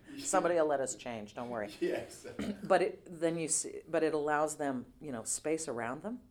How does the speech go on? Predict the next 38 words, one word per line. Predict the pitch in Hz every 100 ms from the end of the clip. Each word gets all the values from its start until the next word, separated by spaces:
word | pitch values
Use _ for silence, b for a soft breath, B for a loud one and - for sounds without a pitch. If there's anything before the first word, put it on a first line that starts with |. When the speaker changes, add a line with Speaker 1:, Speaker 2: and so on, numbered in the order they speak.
| _ -
Speaker 1:
Yeah. | 202
Speaker 2:
where | 165
you | 151
can | 147 143
be | 147
alone | 135 127 131 156 156
and | 110 113 127
together | 151 156 180 202 202
in | 165 165
relation | 170 175 170 170
to | 170
the | 165
Speaker 1:
Yeah, |
Speaker 2:
work | 170 180 156
Speaker 1:
yeah, |
yeah, | 147 143 151 143 143
yeah, | -
Speaker 2:
and | 123
Speaker 1:
yeah. | 117
Speaker 2:
checkerboard | 135 127 135 135 127
out | 127
the | 127
whole, | 123 127 123 - - -
and | 139
it | 139 -
gives | 139 143
a | 139
whole | - 135 135
different | 123 - -
thing. | - 180 139
So | -
I'm | 127
constantly | 127 - 160 165 - - 156
trying | 143 135 131 127
to | - 120 120 B B B B B B B - -
match | 127 131 127 123 -
the | - -
creative | - - 127 123 123 120